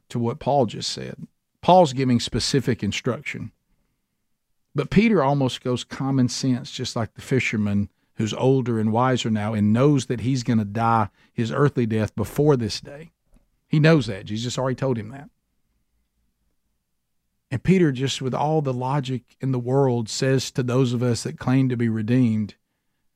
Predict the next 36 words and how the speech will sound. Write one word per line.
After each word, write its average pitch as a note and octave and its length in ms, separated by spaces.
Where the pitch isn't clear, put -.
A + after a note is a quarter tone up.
and B2+ 160
claim F3 360
to D3+ 120
believe C#3+ 480
that C3 140
this C#3+ 200
day D3+ 240
is B2 140
coming, E3+ 560
he F3+ 100
said, D#3+ 160
"The C#3+ 100
fact G3 360
that D#3 100
we D3+ 140
know D#3+ 320
this A#2 320
and C3+ 140
the C3+ 40
fact F#3+ 280
that D#3+ 80
we D3+ 100
believe C#3 540
this, A#2+ 320
you C3+ 160
would C3+ 180
think E3 320
we C3+ 120
would B2+ 260
live C#3+ 420
lives B2 580
that C#3+ 180
were A2+ 160
godly A#2+ 760
and A2 200
righteous - 600